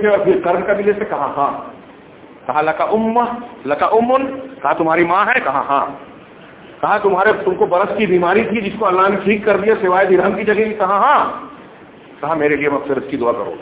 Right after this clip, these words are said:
کہا، "عمر فاروق، آپ یہ کیا کہہ رہے ہیں؟" حضرت عمر فاروق نے کہا کہ مجھ سے رسول اللہ صلی اللہ علیہ وسلم فرمایا، بتایا کہ قرن کے ایک،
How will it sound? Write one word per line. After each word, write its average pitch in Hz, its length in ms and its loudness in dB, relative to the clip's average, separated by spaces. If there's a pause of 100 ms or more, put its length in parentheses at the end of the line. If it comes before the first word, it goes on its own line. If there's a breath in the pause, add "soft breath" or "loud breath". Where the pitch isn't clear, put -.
(320)
کہا، 156 140 0
"عمر 147 260 0
فاروق، 147 260 0
آپ 143 160 0
یہ 127 40 -6
کیا 127 200 -4
کہہ 127 120 0
رہے 120 100 -2
ہیں؟" - 260 -12 (920)
حضرت 165 140 0
عمر 160 240 2
فاروق 156 300 2
نے 156 60 -4
کہا 147 180 0
کہ 160 100 -4
مجھ 143 220 -4
سے 156 80 -2
رسول 147 260 -4
اللہ 143 160 0
صلی 170 280 2
اللہ 156 100 -4
علیہ - 0 -
وسلم 160 120 -4
فرمایا، 147 540 0 (120)
بتایا 185 540 2 (440)
کہ 180 100 -2 (100)
قرن 233 300 0
کے 220 80 0
ایک، 208 100 0